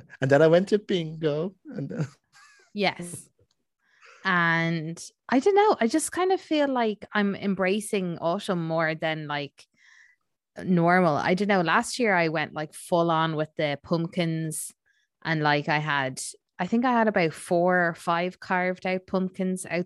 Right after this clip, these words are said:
Speaker 2: the door. And, uh, yeah, it's just kind of like, I don't know. I'm, I'm, like,
Speaker 1: Hmm, okay.
Speaker 2: embracing, I'm embracing kind of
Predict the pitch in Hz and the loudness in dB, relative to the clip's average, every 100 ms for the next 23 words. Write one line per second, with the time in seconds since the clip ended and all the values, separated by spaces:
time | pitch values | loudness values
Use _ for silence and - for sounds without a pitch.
0 | - 165 170 175 226 - _ _ _ _ | -4 -2 0 2 0 -4 _ _ _ _
1 | _ _ _ - 170 156 151 151 156 143 | _ _ _ -4 -2 -2 -4 -2 -2 0
2 | 131 123 _ _ _ _ _ 190 233 - | -4 -8 _ _ _ _ _ -2 -2 -2
3 | 175 233 330 - - 403 392 339 330 330 | -8 -4 -4 -4 -2 2 2 2 2 2
4 | 302 330 349 359 202 - _ _ _ - | 0 0 0 0 -2 -6 _ _ _ -8
5 | 247 254 240 233 233 240 233 226 220 214 | -6 -4 -2 0 0 -2 0 0 -2 -2
6 | 214 240 208 214 185 180 _ _ - 214 | -2 0 -2 -2 -4 -8 _ _ -8 -6
7 | 208 214 233 226 208 202 185 175 | -2 -2 -2 -2 0 2 2 0